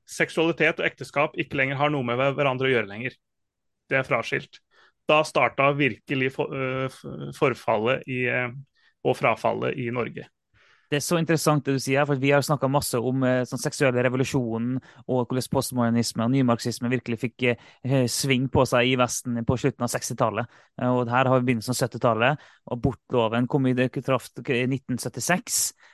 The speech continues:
Speaker 1: Mm.
Speaker 2: Eh, så det nå henger jo sammen her, så bare sånn, eh, seks hundre tusen aborter
Speaker 1: Mm.
Speaker 2: etter det. Eh, så alt det her henger sammen, og du, og du sa-, sier jo, ok, en frikobling mellom, eh,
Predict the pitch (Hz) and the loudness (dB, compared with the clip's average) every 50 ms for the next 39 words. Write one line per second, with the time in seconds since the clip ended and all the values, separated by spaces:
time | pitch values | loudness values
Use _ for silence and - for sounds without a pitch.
0 | _ _ _ _ - - 123 120 120 123 123 - - 143 131 139 131 131 127 127 | _ _ _ _ -4 -4 -2 -2 -2 -2 -2 -2 -2 0 2 2 2 2 2 2
1 | 143 147 139 143 127 139 151 139 131 131 - 139 131 120 127 143 156 147 139 139 | 2 2 2 0 0 0 -2 -2 0 0 0 0 2 2 2 2 2 0 0 -2
2 | 135 127 123 123 120 113 - - 123 120 - - 139 - - - - - 156 151 | 0 0 0 -2 -4 -4 -6 -10 -10 -8 -6 -8 -8 -6 -8 -8 -4 -2 0 0
3 | 139 120 - - 120 - - - 156 131 120 113 - - - 135 160 147 - _ | 0 0 -2 -4 -6 -4 -4 -2 -2 -2 -2 -4 -4 -6 -4 -2 -2 -2 -4 _
4 | _ _ _ _ _ _ - - - 135 143 135 98 - 120 120 135 143 - _ | _ _ _ _ _ _ -10 -8 -2 0 0 0 0 2 2 2 2 0 -2 _
5 | _ _ _ - 139 - - - 123 117 123 127 147 170 170 - _ _ _ _ | _ _ _ -6 -6 -6 -6 -6 -2 0 2 2 4 2 0 -2 _ _ _ _
6 | _ _ _ _ _ _ _ _ - 139 139 131 127 - - 139 175 190 - 226 | _ _ _ _ _ _ _ _ -2 0 0 0 0 0 0 0 0 2 2 2
7 | 185 175 170 143 151 156 131 - - 147 127 113 110 120 135 147 151 147 - 147 | 4 4 2 2 0 -2 -2 0 0 0 0 0 -2 -2 -2 -2 -2 -2 -2 0
8 | 135 147 151 135 - 156 139 - 156 143 143 156 160 135 135 - 147 139 120 - | 2 2 2 4 2 2 2 4 4 4 6 4 4 2 0 -2 -4 -6 -4 -4
9 | 175 185 180 151 135 - - 147 127 117 110 117 120 131 156 147 - _ _ _ | -2 0 0 0 0 0 0 0 0 0 -2 -2 0 0 0 -2 -2 _ _ _
10 | 135 139 135 127 127 127 131 135 131 131 131 131 127 127 127 117 | 0 2 4 4 4 2 2 4 4 4 6 6 4 2 2 -2